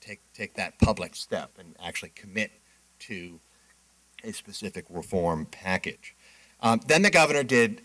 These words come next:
um, what he does so very, very well, and that is take the case to the public. Um, I mean, no one could deny the magnitude of the problem. Um, you know,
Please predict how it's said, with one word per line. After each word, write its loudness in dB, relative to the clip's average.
um, -2
what 0
he -2
does 2
so 0
very, 4
very 4
well, -6
and -12
that 2
is 2
take -2
the -6
case -4
to -12
the -14
public. -6
Um, -20
I -16
mean, 2
no 10
one 2
could -4
deny -2
the -16
magnitude -10
of -16
the -20
problem. -2
Um, -18
you -18
know, -20